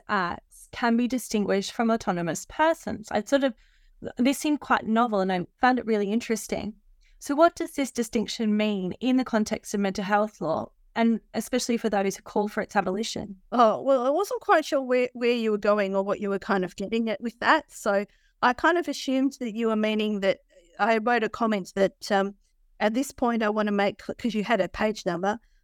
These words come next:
Speaker 2: I wanna make clear that, um, I agree with the concept of organising society to maximise the autonomy of all persons,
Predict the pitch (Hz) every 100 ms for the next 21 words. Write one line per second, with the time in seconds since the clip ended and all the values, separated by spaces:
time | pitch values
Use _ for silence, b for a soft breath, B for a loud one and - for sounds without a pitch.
0 | - 214 214 208 202 - 214 202 190 185
1 | - - - 202 196 190 - 202 196 226
2 | 269 277 - 220 233 208 220 196 220 208
3 | 190 185 190 - 185 185 180 190 180 185
4 | 202 - 208 190 180 - 185 175 180 180
5 | 180 170 147 175 170 - 175 220